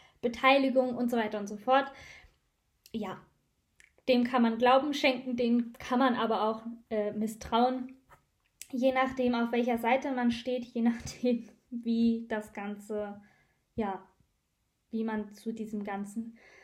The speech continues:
steht. Und da kommt mir gerade noch was in den Sinn. Und zwar, ähm, war ich ja letzte Woche, habe ich euch vielleicht sogar erzählt, ähm, am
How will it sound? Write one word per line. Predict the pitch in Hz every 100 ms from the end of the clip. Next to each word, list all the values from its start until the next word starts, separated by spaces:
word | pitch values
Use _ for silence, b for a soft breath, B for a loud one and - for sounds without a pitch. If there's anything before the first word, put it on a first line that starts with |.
| B B
steht. | - - - - 233 214 - - b b b b b b b
Und | 240 247 240 233 - - - - _
da | 269 320
kommt | 330 302
mir | 294
gerade | 269 247 254 269
noch | 247 240
was | 226 226 -
in | 208 208
den | 196 196
Sinn. | - 196 392 - - _ _
Und | 269 262
zwar, | - - 262 294 311 311 247
ähm, | 262 254 262 254 -
war | 226 240 254
ich | 254
ja | 240
letzte | 226 226 - - 226 208
Woche, | 202 202 - 320 311
habe | 269
ich | 285
euch | 269 262
vielleicht | 233 226 277 311 -
sogar | 262 226
erzählt, | 208 208 - - 220 349 523 B B B B B B B -
ähm, | 269 269 262
am | 247 233 226